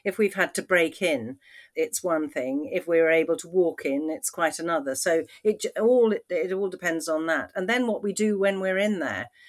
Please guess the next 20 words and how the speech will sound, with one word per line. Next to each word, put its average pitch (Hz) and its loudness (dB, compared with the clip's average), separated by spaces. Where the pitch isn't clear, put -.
But 160 -4
you're 202 0
likely 196 2
to - -8
leave, 143 -2
for 175 -2
example, 143 -4
the 156 -6
tread 165 0
pattern 139 -4
of 135 -8
your, 135 -6
um, 139 -6
footwear. 117 -6
You're 196 0
likely 160 -4
to 151 -10
leave 147 -6
fibres, 160 -2
tiny 202 -4